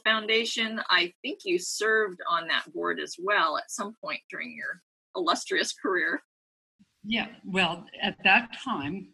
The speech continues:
Speaker 2: um, when the foundation was first being formed, uh, with a, a huge gift from Diasonics, what was Diasonics, uh, at that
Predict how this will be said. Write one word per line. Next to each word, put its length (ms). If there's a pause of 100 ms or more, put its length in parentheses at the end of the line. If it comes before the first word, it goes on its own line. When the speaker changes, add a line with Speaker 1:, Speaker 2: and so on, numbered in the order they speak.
(140)
Speaker 2:
um, 320 (840)
when 260
the 420
foundation 1000 (100)
was 260 (140)
first 400
being 380 (120)
formed, 520 (180)
uh, 160
with 240
a, 300
a 180
huge 480
gift 240
from 400 (260)
Diasonics, 840
what 200
was 140
Diasonics, 1000 (100)
uh, 120
at 320
that 160